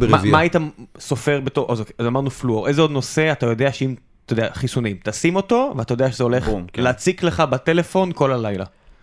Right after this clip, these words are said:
Speaker 3: הנדסה גנטית, בצמחים לדוגמה, שזה גם, אה, דוגמה מאוד מאוד חזקה לנושאים
Speaker 1: יש,
Speaker 2: ג'י אם או's.
Speaker 1: יש איזשהו,
Speaker 3: כן, כן,
Speaker 1: יש
Speaker 3: ג'י אם או's,
Speaker 1: איזשהו
Speaker 3: בדיוק, ג'י אם או's.
Speaker 1: מחקר ש-, ש-, אה, התוצאות שלו מעוררות חשש לגבי, אה, תוצרת חקלאית מהונדסת גנטית?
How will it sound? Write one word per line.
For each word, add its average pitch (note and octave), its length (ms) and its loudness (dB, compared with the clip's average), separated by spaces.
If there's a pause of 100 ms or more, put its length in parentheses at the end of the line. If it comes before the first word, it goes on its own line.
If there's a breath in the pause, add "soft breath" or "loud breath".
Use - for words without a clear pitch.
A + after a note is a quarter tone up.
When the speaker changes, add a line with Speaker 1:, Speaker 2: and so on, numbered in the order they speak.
(140)
Speaker 3:
הנדסה G#2 300 -2
גנטית, G#2+ 380 -2 (160)
בצמחים G2 540 -6
לדוגמה, F2 280 -6 (400)
שזה F#2 200 -8
גם, G2+ 280 0
אה, F#2 140 -4
דוגמה F#2+ 340 -4
מאוד A2 340 0
מאוד G#2 180 -4
חזקה G#2 360 -4
לנושאים G2 680 -6 (160)
Speaker 1:
יש, C3 220 2
Speaker 2:
ג'י C#3 100 4
אם C3 100 0
או's. C3+ 120 4
Speaker 1:
יש E3 100 4 (100)
איזשהו, E3+ 520 4
Speaker 3:
כן, G3+ 100 2
כן, G#3+ 60 4
Speaker 1:
יש F3+ 80 2
Speaker 3:
ג'י - 40 2
אם F3 120 2
או's, D3 40 4
Speaker 1:
איזשהו E3+ 360 4
Speaker 3:
בדיוק, C#3 40 2
ג'י A#2+ 80 2
אם B2 40 2
או's. C3 100 -2
Speaker 1:
מחקר B2+ 340 2
ש-, - 180 -4 (380)
ש-, - 180 -6 (1040 soft breath)
אה, G2+ 120 -6 (160)
התוצאות A2+ 480 0
שלו B2+ 220 2
מעוררות G#2 520 2
חשש A2+ 520 -2
לגבי, A2+ 560 0 (180)
אה, G2 40 -6 (500)
תוצרת A2 360 -2
חקלאית A#2 380 -2
מהונדסת G#2+ 460 -2
גנטית? G#2 520 -6